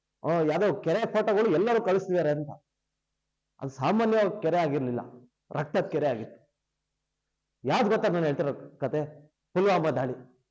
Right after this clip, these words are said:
ಯಾ-, ಪಾಪ ಆ ಮನ್ಸುಗಳಿಗೆ, ಯಾವ ಮನ್ಸಿಗೂ, ಆ, ಗೊತ್ತಿರ್ಲಿಲ್ಲ ನನಗೆ ಏನಾಗತ್ತೆ ನೆಕ್ಸ್ಟ್ ಏನು ಅಂತ. ಆದ್ರೆ ಆ ಬಸ್ ಬರ್ತಾ ಇತ್ತು. ಬರುವಂತ ಟೈಮಲ್ಲಿ ಯಾವ್ದೋ ಅನ್ನೋನ್ ಪರ್ಸನ್, ಅದು ಯಾವ್ದೋ ಒಂದು ಕಾರ್ ಬಂದು ಡಿಕ್ಕಿ ಹೊಡೆದಿದ ತಕ್ಷಣ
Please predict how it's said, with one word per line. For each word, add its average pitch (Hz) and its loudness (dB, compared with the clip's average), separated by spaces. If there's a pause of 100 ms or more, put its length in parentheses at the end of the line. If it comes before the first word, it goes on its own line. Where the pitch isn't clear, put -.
(520)
ಯಾ-, 170 0
ಪಾಪ 202 0 (280)
ಆ - 4
ಮನ್ಸುಗಳಿಗೆ, 214 2
ಯಾವ 196 2
ಮನ್ಸಿಗೂ, 214 0
ಆ, 147 -6
ಗೊತ್ತಿರ್ಲಿಲ್ಲ 226 2
ನನಗೆ 196 2
ಏನಾಗತ್ತೆ 202 0
ನೆಕ್ಸ್ಟ್ 170 -2
ಏನು 156 0
ಅಂತ. 143 -4 (400)
ಆದ್ರೆ 202 2
ಆ 202 4
ಬಸ್ 180 0
ಬರ್ತಾ 185 2
ಇತ್ತು. 190 -2 (420)
ಬರುವಂತ 254 4
ಟೈಮಲ್ಲಿ 240 2 (160)
ಯಾವ್ದೋ 220 4
ಅನ್ನೋನ್ 254 2
ಪರ್ಸನ್, 226 0
ಅದು 220 2
ಯಾವ್ದೋ 285 0
ಒಂದು 269 4
ಕಾರ್ 254 2
ಬಂದು 233 2
ಡಿಕ್ಕಿ - -4
ಹೊಡೆದಿದ 226 2
ತಕ್ಷಣ 247 -2